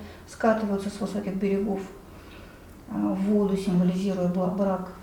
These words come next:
неба и земли, или земли и воды, или огня и воды в разных толкованиях. А,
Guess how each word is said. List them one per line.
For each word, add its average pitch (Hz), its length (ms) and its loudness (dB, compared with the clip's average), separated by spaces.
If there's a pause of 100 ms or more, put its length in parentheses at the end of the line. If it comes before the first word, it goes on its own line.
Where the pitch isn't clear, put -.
(180)
неба 175 260 0
и 165 60 0
земли, 170 360 2
или 214 300 0
земли - 400 -4
и - 100 -6
воды, - 300 0
или 208 160 2
огня 180 360 0
и 175 80 -2
воды 180 400 -2
в 220 80 -4
разных 180 380 -2
толкованиях. - 540 -2 (2750)
А, 226 460 4